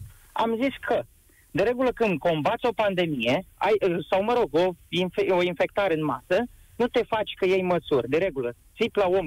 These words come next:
sau îi impui omului, poartă mască, nu ne adunăm acolo, nu facem chestia asta. Și mă trezesc, de exemplu, la Spitalul Recuperare, Spital Suport covid, că intră cineva bolnav de covid pe o parte, cu tot, cu sos, după care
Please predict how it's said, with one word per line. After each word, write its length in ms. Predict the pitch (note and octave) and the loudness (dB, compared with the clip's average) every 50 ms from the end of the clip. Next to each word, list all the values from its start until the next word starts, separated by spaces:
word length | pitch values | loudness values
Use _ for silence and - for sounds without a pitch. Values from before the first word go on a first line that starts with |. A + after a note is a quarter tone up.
| C#3 - | -4 -4
sau 220 | - D#3+ D3 C#3 B2+ B2+ C#3+ C3+ B2 | -2 0 0 0 0 0 -2 -2 -2
îi 160 | B2+ C#3+ D#3 D3+ | -2 -2 -2 -2
impui 260 | D#3 D3 - G3 G#3+ | -2 -2 0 0 2
omului, 460 | G#3 G#3 G3 D#3 C3+ C3 A2+ - - _ _ _ _ _ _ _ | 2 0 0 -2 -6 -10 -12 -14 -16 _ _ _ _ _ _ _
poartă 320 | - E3 E3+ E3+ - - F3+ | -2 -2 0 0 -2 -2 -2
mască, 440 | F3+ F#3+ G3+ G3 E3 - - - B2 | 0 0 0 0 -2 -4 -4 -2 -2
nu 140 | B2 D#3 G#3 | 0 0 2
ne 80 | A3+ A3+ | 2 2
adunăm 400 | G#3+ G3 E3 G3+ G3+ G#3 G3 F#3 | 0 2 0 0 0 0 0 -2
acolo, 340 | F3+ F3 - F#3+ E3 C#3+ C3 | -4 -2 0 0 0 0 0
nu 100 | D3 G3+ - | -2 -2 0
facem 460 | A3+ G#3 G3+ - - G3 F3 C#3+ C3 C3 | 0 -2 0 0 -2 -4 -2 -4 -6 -4
chestia 340 | - F#3 F#3+ - - D3+ A#2+ | -2 -2 0 0 -2 -4 -6
asta. 220 | - - C#3+ E3+ A3+ A#3+ - - - _ _ _ _ _ _ _ _ | -6 -4 -4 -4 -4 -4 -8 -14 -20 _ _ _ _ _ _ _ _
Și 180 | - - - | -6 -2 0
mă 240 | B3+ B3 A3+ A3+ A#3 A3+ | 0 2 2 2 0 0
trezesc, 340 | - A3 A3 G3 B3 C4+ A#3+ | 0 0 0 2 0 0 2
de 80 | - A3+ | 0 0
exemplu, 320 | - - A#3+ A#3 - - G#3 | 0 0 -2 -2 0 0 0
la 160 | G#3 G3+ G3 F#3+ | 0 0 -4 -6
Spitalul 420 | - - F#3+ - G#3+ G#3+ G3+ F#3 F3+ | -6 -6 -2 -2 0 2 2 2 2
Recuperare, 680 | F3+ E3+ - - D#3 - E3+ E3+ F#3 F#3 D#3+ C#3 C3 - | 0 0 -2 -4 -2 0 0 0 0 0 0 -2 -4 -4
Spital 340 | - D#3+ D#3 - F#3+ G3 F3 | -4 -4 -2 0 0 -2 -2
Suport 380 | - E3+ - - E3 F3 D#3+ - | -4 -6 -4 -2 0 -2 -2 -2
covid, 440 | - D#3+ D3+ C3 G#2+ A#2 C3 D#3 E3 _ - _ _ | -2 -2 -2 0 -2 -4 -4 -4 -6 _ -20 _ _
că 100 | - F#3+ G3 | -2 -2 0
intră 260 | A#3+ C4+ B3+ B3+ A#3 | 0 0 0 -2 -2
cineva 400 | - - G#3 G3+ F#3+ F3 F#3+ G#3 G3+ | -2 -2 0 0 0 0 0 -2 0
bolnav 340 | D#3 F3 E3+ E3 G3 A#3+ A#3+ G3 | 0 0 0 0 0 -2 -2 -4
de 60 | G#3 | -2
covid 380 | - - F#3 D#3 C#3+ E3+ F#3 - - - | -2 0 0 0 0 0 -2 -2 -2 -2
pe 80 | - | -2
o 60 | F3+ E3+ | -2 0
parte, 360 | - E3 C#3 C#3 - - G3+ | 0 -2 -2 -2 -4 -6 -4
cu 120 | - C4 | -4 -2
tot, 200 | - - C#4+ C4 - | -2 0 0 0 0
cu 100 | - G#3+ | -2 -2
sos, 220 | - C#4+ C#4 B3+ | 0 0 0 0
după 200 | G3 A#3+ - - B4 | -2 -2 -2 -2 -2
care 240 | - B3+ B3+ A3+ | 0 0 0 0